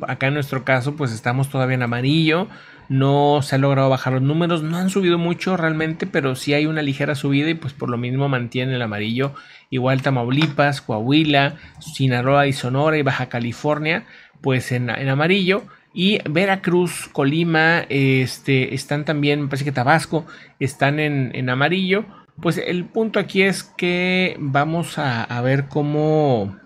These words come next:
este, cómo, cómo viene para el Estado de México y para la Ciudad de México, que es lo,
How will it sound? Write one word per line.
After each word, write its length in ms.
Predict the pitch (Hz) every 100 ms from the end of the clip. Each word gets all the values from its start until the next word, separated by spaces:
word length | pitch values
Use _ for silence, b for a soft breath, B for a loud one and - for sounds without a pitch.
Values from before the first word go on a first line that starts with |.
| - -
este, 360 | 110 - 107
cómo, 380 | - 139 143 - - - - _
cómo 200 | 139 151
viene 240 | 147 147 143
para 200 | 139 110
el 80 |
Estado 260 | 113 - 143
de 60 | 143
México 340 | 139 143 147
y 40 |
para 180 | 135 110
la 80 | 110
Ciudad 140 | 131 139
de 40 |
México, 200 | 127 135
que 80 | 131
es 80 | 131
lo, 240 | 139 127